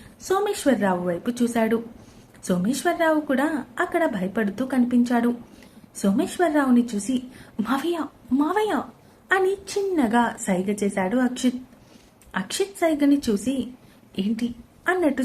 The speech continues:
చూశాడు సోమేశ్వరరావు అక్షిత్ వైపు. "మీరు అపర్ణతో ప్రేమగా మాట్లాడండి, అప్పుడు అదే మన దారిలోకి వస్తుంది. ఇప్పుడు అపర్ణ తప్ప ఇంకెవ్వరూ మనల్ని కాపాడలేరు," చిన్నగా అన్నాడు అక్షిత్. "సరే"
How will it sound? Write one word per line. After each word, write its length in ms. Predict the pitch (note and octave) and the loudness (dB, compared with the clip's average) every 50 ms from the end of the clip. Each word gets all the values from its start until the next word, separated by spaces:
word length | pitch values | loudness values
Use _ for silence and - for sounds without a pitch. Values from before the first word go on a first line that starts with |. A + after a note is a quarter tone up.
| B3+ B3 | 0 0
చూశాడు 320 | A3 G#3 - G3 - A3+ D#4 | 0 0 0 0 0 0 0
సోమేశ్వరరావు 880 | D4+ F4+ E4+ D#4+ D#4+ D#4 D4+ - C4 A3+ G3+ G3 F3 F3 G#3 D4+ D4+ - | 0 0 -2 0 0 -2 -2 0 -2 0 0 0 -2 -2 -2 -2 -2 0
అక్షిత్ 380 | E4 D#4 D#4 - D#4 D4+ D4+ D4 | -2 -2 -2 -4 -6 -4 0 4
వైపు. 380 | D4+ D4+ D4+ D4+ D4+ D4+ D4+ - - - - - - - - - - - - - - F#3 | 4 4 4 4 0 0 0 -2 -8 -18 -20 -20 -20 -20 -20 -20 -20 -20 -20 -14 -10 -6
"మీరు 180 | F3 F#3 G3+ | -4 -2 -2
అపర్ణతో 580 | G3+ G3 G3 G3+ G#3 G3+ G3+ G#3+ G3+ G#3 - B3 | -2 -2 -4 -4 -6 -2 0 0 -2 -2 -2 -6
ప్రేమగా 500 | - - G#3+ G#3 G3+ A#3 A#3+ A#3+ A3+ A3 | -4 -2 -2 0 2 2 2 2 0 0
మాట్లాడండి, 600 | G3+ G3+ G3 - - G3+ F#3+ F#3+ F#3+ F#3 F3 - - - - - - - - _ - | 0 -2 -4 -2 -2 -2 -2 -2 -2 -4 -6 -8 -14 -18 -20 -20 -20 -20 -20 _ -20
అప్పుడు 260 | - - - A#3 A#3 A3 | -14 -10 -6 -4 -4 -2
అదే 260 | G#3 F#3+ G3 - B3 | -4 -4 -2 2 4
మన 220 | A#3+ A#3+ A3 G#3 | 4 4 4 4
దారిలోకి 480 | G3+ - F3+ F#3+ F#3+ - G3 F#3+ - G3+ | 0 0 -2 -4 -2 -4 -4 -4 -2 -2
వస్తుంది. 480 | G3 F#3+ F#3+ - - G3 F#3 F#3+ - - - - - - - - - - G#3+ | -2 -4 -4 -6 -6 -6 -6 -6 -6 -14 -18 -20 -20 -20 -20 -16 -8 -8 -6
ఇప్పుడు 240 | G#3+ - G#3+ G#3+ | -4 0 0 0
అపర్ణ 440 | G#3 F#3+ G3 G3 - A#3 A#3 A#3 A#3+ | 0 0 -2 -4 -4 -4 -2 -2 -2
తప్ప 280 | A#3 A3+ A3+ - - C4+ | -2 -4 -6 -6 -2 2
ఇంకెవ్వరూ 500 | C4 A#3+ B3 A3+ G#3 G3 - B3+ C#4 C4+ | 2 4 4 2 0 0 2 2 4 4
మనల్ని 360 | B3+ A3+ A3+ A3 A3 A3+ B3 | 4 4 4 4 4 2 2
కాపాడలేరు," 600 | A#3+ A#3+ G#3+ - - B3 A#3 A3+ A3+ A3 G3+ G3 - - - - - - - - - _ - - - | 2 0 -4 -4 -4 -4 -2 -2 -2 -2 -2 -4 -8 -10 -18 -20 -20 -20 -20 -20 -20 _ -16 -10 -6
చిన్నగా 560 | G4 G4+ G#4+ G#4 G4+ D#4 A#3+ A#3 A3 G#3 G3 - - | -4 -2 0 0 0 0 2 2 0 0 -2 -2 0
అన్నాడు 420 | G#3 G3 G3 G3 F#3+ F3 F3 G3 A3+ | 2 4 4 4 4 2 -2 -2 -2
అక్షిత్. 460 | A#3+ A3+ A#3 - - A#3+ A#3 - - - - - - - _ _ _ - _ _ - - - - | -2 -2 -4 -4 -4 -4 -4 -4 -8 -18 -20 -20 -20 -20 _ _ _ -20 _ _ -20 -20 -4 2
"సరే" 280 | - G3+ F#3 F#3 - | 2 4 4 2 -2